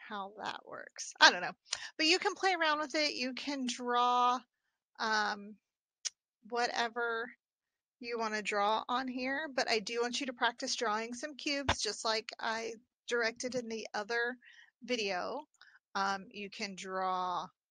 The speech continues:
little one by one cubes just by clicking and drawing. Okay, it's super quick. You can change the color of your lines if you want to. If you don't want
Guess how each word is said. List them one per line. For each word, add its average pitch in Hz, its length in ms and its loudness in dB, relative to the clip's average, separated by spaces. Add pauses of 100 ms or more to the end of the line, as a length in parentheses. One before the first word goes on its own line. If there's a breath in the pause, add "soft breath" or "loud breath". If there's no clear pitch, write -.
(300)
little 185 400 -6
one 190 240 -8
by 180 180 -2
one 247 360 -6
cubes 269 920 -6 (1040)
just - 560 -8 (300)
by - 220 -10
clicking 196 540 -12
and 190 120 -16
drawing. 269 800 -8 (1120)
Okay, 254 480 -10
it's - 140 -16
super 277 560 -6
quick. - 640 -8 (1500)
You 190 60 -18
can 190 40 -18
change 220 440 -4
the 196 100 -8
color 202 400 -6
of 247 100 -10
your 277 140 -4
lines 277 520 -6
if 262 140 -12
you 269 120 -8
want 269 240 -10
to. 311 100 -10
If 269 140 -16
you 202 100 -12
don't 208 260 -10
want 208 440 -10